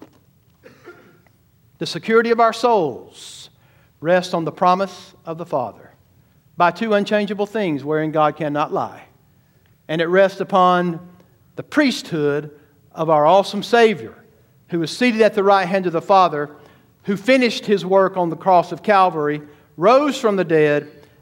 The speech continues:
and has anchored your soul in heaven if you're saved.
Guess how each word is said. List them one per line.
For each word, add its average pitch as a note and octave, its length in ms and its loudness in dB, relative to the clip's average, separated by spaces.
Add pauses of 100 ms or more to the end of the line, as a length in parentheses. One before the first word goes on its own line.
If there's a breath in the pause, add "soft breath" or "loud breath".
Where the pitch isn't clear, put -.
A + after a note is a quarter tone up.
and E3+ 140 -2
has F3+ 180 0
anchored A#3 400 0
your G3 80 2
soul F#3 380 2
in E3+ 80 -4
heaven D#3+ 260 0
if C#3+ 140 -6
you're D3+ 100 -6
saved. - 460 -14